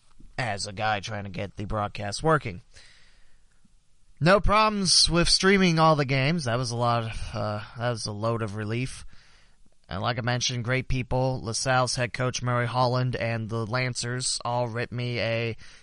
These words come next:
thank you note for my commentary. I appreciate that. Coach Greg Gutterman of the Beavers hooked me up with nice, uh, gift package.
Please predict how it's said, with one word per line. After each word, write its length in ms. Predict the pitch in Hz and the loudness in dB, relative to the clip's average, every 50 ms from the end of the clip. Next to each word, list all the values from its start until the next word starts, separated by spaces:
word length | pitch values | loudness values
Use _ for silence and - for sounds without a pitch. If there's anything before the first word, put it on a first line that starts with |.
| - - | -10 -2
thank 300 | - 147 139 139 - - | 2 2 2 2 0 -2
you 140 | 127 120 117 | -4 -2 -2
note 280 | 113 117 117 123 127 | 0 0 0 0 -2
for 160 | - - 127 | -4 -6 -6
my 160 | 117 113 110 107 | -4 -4 -4 -6
commentary. 680 | - 120 117 110 107 110 104 - 113 107 104 110 123 120 | -6 -4 -4 -4 -4 -4 -6 -6 -4 -4 -2 -2 -2 -2
I 60 | 110 | -2
appreciate 580 | 107 - - 120 113 - 113 110 110 104 - | -4 -4 -4 -4 -4 -4 -4 -4 -4 -6 -4
that. 340 | - 117 110 120 127 - - - - - - - - - | -4 -2 0 0 -2 -2 -6 -14 -20 -20 -20 -18 -12 -4
Coach 280 | - 139 135 117 - - | -2 0 0 0 0 0
Greg 240 | 135 131 127 120 | 0 0 0 0
Gutterman 420 | 110 127 127 123 123 120 123 120 120 | 0 0 0 2 2 0 0 -2 -2
of 60 | 113 | -2
the 80 | 107 113 | -4 -4
Beavers 480 | 101 123 131 127 113 120 120 117 - | -2 -2 -2 -2 -2 -2 -2 -2 -2
hooked 180 | 135 131 - - | -4 -4 -4 -4
me 140 | 117 117 120 | -4 -2 0
up 160 | 123 - 73 | 0 -2 -2
with 400 | 117 117 113 - - - - 98 | -2 -4 -4 -6 -8 -14 -14 -8
nice, 480 | 101 117 117 120 113 - - - - - | -4 -4 -2 0 0 0 -2 -2 -4 -4
uh, 160 | - 101 104 101 - | -4 -6 -6 -6 -6
gift 220 | - 123 - - | -6 -6 -4 -2
package. 560 | - 120 110 110 - 123 127 127 131 - - | -2 -2 -2 -2 -2 -4 -4 -4 -6 -8 -8